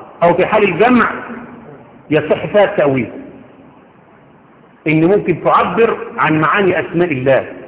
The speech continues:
"خلقت بيدي"، بالقدرة، ماشي، "بأيدينا"، بالقدرة والعظمة، ماشي، مفيش إشكال. إنما حال التثنية لا. وهو نظير قول: "بيدك الملك وبيدك الخير"، بيده الملك وبيدك الخير، على أساس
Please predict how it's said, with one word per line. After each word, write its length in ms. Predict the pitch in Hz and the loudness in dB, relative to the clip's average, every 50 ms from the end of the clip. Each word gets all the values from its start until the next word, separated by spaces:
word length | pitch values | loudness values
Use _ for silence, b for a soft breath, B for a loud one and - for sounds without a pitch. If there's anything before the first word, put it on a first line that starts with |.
| - - - - - | -20 -20 -20 -10 -4
"خلقت 300 | - 156 185 185 - - | -2 0 0 0 -2 -2
بيدي"، 680 | 160 151 156 170 196 208 208 220 220 220 - - - - - - - - - - - - - | -2 0 2 4 4 4 2 0 -2 -4 -8 -12 -16 -16 -18 -20 -20 -20 -20 -20 -20 -8 -4
بالقدرة، 460 | 123 135 139 - - 180 160 160 151 | -2 -2 -2 0 0 0 2 2 2
ماشي، 360 | 147 160 156 143 135 - - - - - - - - - - - - - - | 2 2 2 0 -2 -4 -10 -12 -14 -18 -20 -20 -20 -20 -20 -20 -20 -10 -4
"بأيدينا"، 720 | 131 151 156 160 156 147 127 170 202 220 226 220 220 214 214 - - - - - - - - - - - - | 0 2 2 2 2 2 0 0 0 2 2 2 0 0 -2 -6 -12 -14 -16 -16 -20 -20 -20 -20 -20 -16 -6
بالقدرة 460 | 123 127 131 - - 175 180 151 165 160 | -2 -2 -2 0 0 0 2 2 4 4
والعظمة، 440 | 165 165 160 165 147 165 165 160 | 4 4 4 4 4 4 4 4
ماشي، 240 | 156 160 160 156 - - - - | 4 4 4 2 0 -2 -4 -4
مفيش 180 | 139 160 156 | -4 -4 -4
إشكال. 360 | 165 160 - - 160 147 131 - - - - - - - - - - - - - | -6 -6 -2 0 2 2 2 0 -2 -14 -16 -18 -20 -20 -20 -20 -20 -10 -2 0
إنما 280 | 143 170 220 233 226 - | 2 4 4 4 4 2
حال 160 | - 240 226 | 2 0 0
التثنية 400 | 202 - 254 214 - 202 185 165 | 0 2 2 2 4 4 4 4
لا. 160 | 160 156 - - - - - - - | 4 2 0 -2 -6 -12 -8 -4 0
وهو 260 | 147 170 214 233 214 | 2 4 4 6 4
نظير 320 | 208 196 175 160 233 247 208 | 4 4 2 2 2 2 2
قول: 380 | - - 214 226 220 214 202 | 0 2 2 4 4 6 4
"بيدك 440 | 165 170 185 208 233 214 226 220 - | 4 4 4 4 4 4 2 2 2
الملك 440 | 202 190 175 180 202 214 196 156 - - - - - - - - - - - - - | 4 4 6 6 6 4 4 2 0 -2 -6 -8 -10 -10 -12 -14 -14 -16 -8 -2 0
وبيدك 500 | 151 143 147 156 190 220 208 214 214 208 | 2 4 4 4 4 4 2 2 2 2
الخير"، 420 | 190 - - 202 190 175 139 117 - - - | 2 2 2 2 2 4 2 2 0 -2 0
بيده 300 | 135 180 208 202 190 185 | 2 2 4 4 4 4
الملك 340 | 175 185 220 233 180 175 185 | 6 6 4 4 2 2 2
وبيدك 300 | 170 180 202 190 180 190 | 4 4 4 4 4 2
الخير، 440 | 180 160 - 160 156 135 - - - - - - - - - - - | 2 2 2 2 0 0 -4 -8 -14 -16 -18 -20 -20 -20 -12 -6 -2
على 200 | 143 175 190 180 | 0 2 2 2
أساس 180 | - - 196 | 2 0 -4